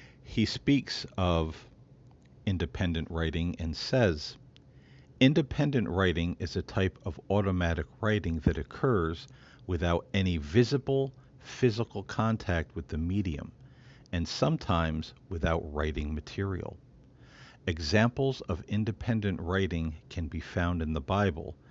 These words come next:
and they include the writing of the Ten Commandments, found in Exodus thirty-one,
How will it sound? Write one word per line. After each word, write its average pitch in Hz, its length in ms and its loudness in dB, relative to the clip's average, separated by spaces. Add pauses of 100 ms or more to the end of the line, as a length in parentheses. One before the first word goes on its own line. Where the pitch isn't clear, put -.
(360)
and 82 140 -4
they 82 160 2
include 92 640 0 (320)
the 78 100 -2
writing 78 540 0
of 78 160 -6
the 80 80 -4
Ten 78 260 -8
Commandments, 92 800 0 (800)
found 82 460 0
in 90 240 -4
Exodus - 560 -6
thirty-one, 80 720 -2